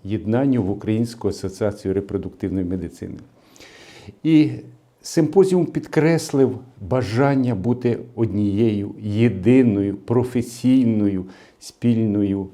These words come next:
сім'єю, репродуктивною сім'єю. Рівно двадцять років тому назад, в дві тисячі п'ятому році, Українська асоціація репродуктивної медицини була заснована у Львові на з'їзді акушерів-гінекологів України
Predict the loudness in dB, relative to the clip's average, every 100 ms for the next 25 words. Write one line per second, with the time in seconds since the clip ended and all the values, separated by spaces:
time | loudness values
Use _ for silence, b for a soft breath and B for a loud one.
0 | -18 -10 -4 -2 0 -2 -2 -4 -2 -2
1 | -2 -4 -4 -4 -2 -2 -6 -10 -10 -10
2 | -12 -16 -20 _ _ B B B B B
3 | B 2 4 6 6 4 2 0 -4 -2
4 | 0 -2 -4 -4 -2 -2 -2 -2 -2 -2
5 | -8 _ b b b b b 2 2 2
6 | 0 -2 0 0 0 0 0 0 -2 -6
7 | -12 -12 -12 -4 -2 -2 -4 -6 -6 -8
8 | -2 -2 0 0 0 -4 -6 -6 -4 -2
9 | 0 0 0 -2 -6 -4 -2 0 4 4
10 | 4 2 0 2 4 4 2 2 0 0
11 | 0 4 6 4 2 -10 B B B B
12 | -2 -2 -2 0 2 2 0 0 0 -4
13 | -2 0 2 0 -2 -4 0 2 2 0
14 | -2 -4 -6 -4 -2 2 4 4 0